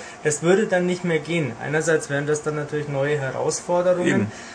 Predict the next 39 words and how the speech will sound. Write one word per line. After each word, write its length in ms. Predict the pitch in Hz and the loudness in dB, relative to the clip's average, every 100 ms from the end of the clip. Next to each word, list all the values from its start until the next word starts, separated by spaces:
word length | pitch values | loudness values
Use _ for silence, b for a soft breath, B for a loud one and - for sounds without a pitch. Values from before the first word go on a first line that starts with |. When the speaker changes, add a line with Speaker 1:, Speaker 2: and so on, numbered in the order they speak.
| B | B
Speaker 1:
So, 160 | - 156 | 0 2
mach 220 | 147 160 | 4 4
mal 160 | 165 151 | 4 4
einen 80 | |
Speedrun 480 | 143 - 170 165 165 | 0 -4 0 2 4
jetzt 180 | 156 151 | 4 2
auf 140 | 147 - | -4 -6
dem 140 | 135 | -4
drei 220 | 139 135 | 0 0
D 120 | 131 131 | 2 2
S. 320 | 180 202 - B B B | 2 2 -4 B B B
Äh, 200 | 156 156 - - | 2 2 0 -6
andererseits, 840 | 139 160 165 156 156 160 156 - - B B B - | -4 2 2 4 6 6 4 -2 -4 B B B -2
äh, 120 | 151 - - - - - - - - - - 185 | -2 -4 -12 -14 -14 -14 -14 -12 -14 -14 -2 4
ja, 300 | 214 185 135 B B | 6 6 2 B B
es 140 | 185 - | -4 2
gehört 280 | 160 185 | 6 6
einfach 340 | 185 175 175 165 | 6 2 2 2
dazu. 300 | 180 - 226 | 0 0 0
Man 260 | 180 156 147 | 2 0 -2
kann's 320 | 160 175 - | -2 -2 -2
seit 240 | 175 156 | 0 0
vielen, 460 | 151 151 175 196 190 | -2 -6 -2 0 0
vielen 320 | - 175 160 | -2 -4 -4
Jahren 320 | 147 147 165 | -4 -2 -4
so, 320 | 151 151 147 139 143 135 | -4 -4 -4 -4 -4 -4
äh, 20 | |
spielen, 540 | 139 - 180 196 196 180 | -6 -4 -2 0 0 -2
so 240 | 160 160 - | -4 -6 -6
die 120 | 147 | -8
Bugs 340 | 139 143 - - | -2 -2 -2 -4
ausnutzen 680 | 160 175 185 180 - 185 | -4 -2 -4 -4 -6 -6
und 140 | 160 147 | -6 -4
jetzt 220 | 151 - | -4 -2
plötzlich 320 | 156 - 151 - | -2 -2 -8 -8
geht's 180 | 143 - | -10 -8
dann 140 | 135 | -6
nicht 160 | 151 190 | -6 -4
mehr. 200 | 190 | -4